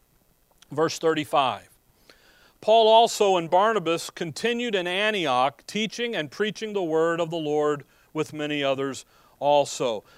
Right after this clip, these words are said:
Paul and Barnabas, they go back to Antioch. They were in Jerusalem, now they're back in Antioch, okay? They, again, they've had great time in Jerusalem. They had good meetings. Luke, Luke is the recorder here in Acts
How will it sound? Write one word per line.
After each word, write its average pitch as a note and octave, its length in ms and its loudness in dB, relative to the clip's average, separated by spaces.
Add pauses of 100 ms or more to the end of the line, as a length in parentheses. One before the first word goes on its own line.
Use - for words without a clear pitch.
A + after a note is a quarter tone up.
(200)
Paul A#3+ 320 4
and A3+ 100 -2
Barnabas, G3+ 680 2
they F#3+ 120 -2
go G#3 140 0
back F#3 420 0
to A#3 160 -8
Antioch. E3+ 560 -2
They D#3+ 140 -2
were G3+ 280 0
in B3 140 -6
Jerusalem, G3 560 -2
now F#3 200 0
they're G#3+ 120 0
back G3 360 0
in F3+ 100 -4
Antioch, D#3+ 720 -2
okay? D#3 500 -2 (800)
They, D#3+ 360 2
again, D3+ 540 -2 (140)
they've D#3+ 280 0
had F3 560 0
great F#3+ 460 -2
time A3 500 -2
in G3+ 140 -4
Jerusalem. A3+ 640 -2 (300)
They E3 80 -2
had C#3+ 180 -2
good G#3 220 2
meetings. A#3 720 -6 (440)
Luke, F#3 300 0 (120)
Luke G#3 440 -4
is F#3+ 140 -2
the G3 80 -6
recorder G#3 540 -2
here G#3 200 -4
in G3 100 -6
Acts F#3 540 -6